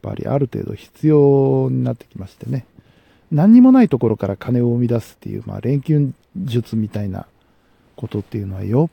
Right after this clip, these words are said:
ぽど才能のある人でないとできないと思うのでね。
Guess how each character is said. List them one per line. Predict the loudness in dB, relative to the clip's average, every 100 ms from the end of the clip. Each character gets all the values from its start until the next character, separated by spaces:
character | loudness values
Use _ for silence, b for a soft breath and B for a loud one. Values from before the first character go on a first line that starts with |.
| _ _
ぽ | -2
ど | 2 2
才 | 0 4 6
能 | 6 4
の | 4
あ | 0
る | -2
人 | -4 -8
で | -6
な | -8 -10
い |
と | -12 -14 -16 _ _ _ _ _ _ _ -4
で | -2 2
き | 2
な | 2
い | 0
と | -4
思 | -6 -8
う | -10
の | -12
で | -14
ね。 | -14 -14